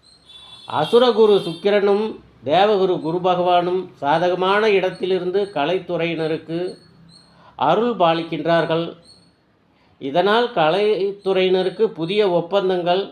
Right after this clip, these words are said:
தாராளமான முறையில் கிடைக்கும். அரசு ஊழியர்களுக்கு சம்பள உயர்வுடன் கூடிய பதவி உயர்வு கிடைக்கும்.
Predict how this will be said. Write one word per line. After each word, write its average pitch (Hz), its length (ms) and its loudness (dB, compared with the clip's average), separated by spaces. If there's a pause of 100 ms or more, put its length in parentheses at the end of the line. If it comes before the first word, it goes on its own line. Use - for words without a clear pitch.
(280)
தாராளமான 180 800 2
முறையில் 165 420 -2
கிடைக்கும். 156 500 -6 (1400)
அரசு 226 580 0
ஊழியர்களுக்கு 196 760 2
சம்பள 190 500 0
உயர்வுடன் 185 680 -2
கூடிய 165 460 -4
பதவி 160 360 -2
உயர்வு 156 420 -2
கிடைக்கும். 147 580 -8